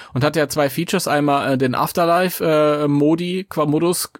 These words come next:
mit, mit, wo das ja, äh, die, die, die Lichter ein bisschen anders verhalten, der Sound auch nochmal ein bisschen anders ist und dann das klassische vierundachtziger Modu-, Modi, ähm, wo du halt den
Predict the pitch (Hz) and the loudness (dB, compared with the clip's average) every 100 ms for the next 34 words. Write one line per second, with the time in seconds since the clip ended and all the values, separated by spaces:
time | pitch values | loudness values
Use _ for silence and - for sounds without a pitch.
0 | - - 143 127 - 139 131 - 131 135 | -20 -4 -4 -4 -8 -8 -8 -2 0 0
1 | 131 135 131 131 139 139 - 131 127 131 | 0 2 2 0 -4 -8 -8 -4 -4 -6
2 | - 131 156 165 156 135 143 143 135 165 | -4 0 0 0 -2 0 0 -2 0 0
3 | 175 - 151 160 151 135 131 147 147 139 | 0 2 0 0 0 0 0 -2 0 0
4 | 139 135 - 139 139 143 - - - - | 0 0 -2 -2 -2 -2 -4 -10 -16 -18
5 | - - - 139 135 143 - 151 139 160 | -18 -20 -2 2 2 2 0 0 0 -4
6 | 139 - 139 131 151 - 147 135 139 147 | -8 -2 -2 0 -4 0 2 2 2 2
7 | 160 160 _ - 131 139 143 131 131 131 | 0 -2 _ 0 0 2 2 2 0 0
8 | 127 - 127 123 117 117 120 120 | -4 -4 0 2 2 0 -2 -2